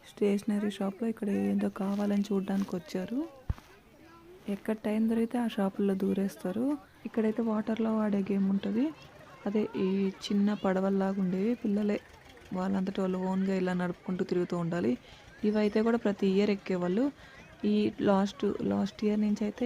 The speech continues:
ఇవి మానేశారు. ఎందుకంటే పెద్దోళ్ళు అయ్యారు కదా. పెద్దోళ్ళు అయ్యారంటే టెన్ ప్లస్లోకి వచ్చారంటే పెద్దోళ్ళు అయినట్టే కదా.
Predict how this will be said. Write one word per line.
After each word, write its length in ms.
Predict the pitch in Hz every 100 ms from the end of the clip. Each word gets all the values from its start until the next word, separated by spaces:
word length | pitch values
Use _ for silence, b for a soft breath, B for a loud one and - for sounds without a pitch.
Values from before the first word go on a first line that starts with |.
| 226
ఇవి 180 | 202 190 190
మానేశారు. 540 | 180 185 202 202 185 220
ఎందుకంటే 420 | 214 208 214 214
పెద్దోళ్ళు 420 | 202 180 202 208
అయ్యారు 260 | 202 202 190
కదా. 180 | 185 226 269 B B -
పెద్దోళ్ళు 440 | 202 196 220 226
అయ్యారంటే 440 | 220 220 214 208
టెన్ 240 | 247 226 208
ప్లస్లోకి 480 | 214 208 - 220 220
వచ్చారంటే 480 | 208 - 214 233 233
పెద్దోళ్ళు 460 | 233 202 190 196 190
అయినట్టే 340 | 190 196 190
కదా. 220 | 196 214